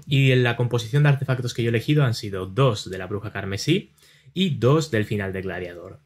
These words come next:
Esto lo que hará será darnos un bono de daño piro del quince por ciento y el conjunto del gladi-, del Gladiador nos dará un más dieciocho por ciento en el ataque, el cual no solo se,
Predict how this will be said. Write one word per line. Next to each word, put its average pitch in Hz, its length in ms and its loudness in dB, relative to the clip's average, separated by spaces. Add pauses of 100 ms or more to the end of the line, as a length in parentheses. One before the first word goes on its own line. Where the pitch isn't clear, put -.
(140)
Esto 131 240 0
lo 139 100 6
que 135 100 2
hará 151 200 2
será 98 400 -2
darnos 98 440 -6
un 101 140 -8
bono 98 220 -6
de 92 100 -8
daño 90 300 -10
piro 147 420 2
del 92 140 -8
quince 101 280 -6
por 107 140 -2
ciento 139 480 2 (400)
y 156 60 0
el 160 80 2
conjunto 147 400 6
del 123 100 4
gladi-, 151 340 4
del 117 180 2
Gladiador 131 580 2 (260)
nos 147 140 4
dará 131 320 2
un 147 240 8
más 110 200 0
dieciocho 120 440 0
por 156 140 0
ciento 107 440 -4
en 110 120 -4
el 98 100 -4
ataque, 117 520 -4
el 101 140 -6
cual 98 220 -6
no 147 80 2
solo 131 260 2
se, 101 400 -2